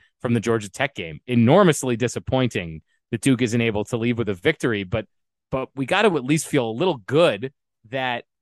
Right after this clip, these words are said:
that Duke is able to, to run out so many positive plays in a game like this where, look, I think Carolina probably has better talent than Duke does.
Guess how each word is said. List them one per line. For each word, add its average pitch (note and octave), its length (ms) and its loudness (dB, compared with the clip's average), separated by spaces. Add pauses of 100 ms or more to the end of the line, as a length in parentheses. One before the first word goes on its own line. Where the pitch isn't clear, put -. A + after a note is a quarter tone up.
(160)
that A#2 160 -10
Duke D3 180 -4
is B2+ 100 -6
able A2+ 280 -6
to, A2 280 -6 (120)
to C3 100 -2
run B2+ 160 2
out A#2+ 140 -2
so C#3+ 120 0
many A2 180 -4
positive A#2 600 -6
plays A2 400 -4
in G2+ 60 -8
a G2+ 40 -8
game G#2 280 -4
like G2 240 -6
this A2 240 -4
where, G2 400 0 (280)
look, C#3 160 0
I C3 120 -2
think D3+ 200 -2
Carolina C#3 480 2
probably A#2+ 500 -4
has G#2+ 140 -6
better G#2 220 -4
talent C#3 480 -2
than B2 140 -8
Duke A#2 220 -4
does. G#2 360 -2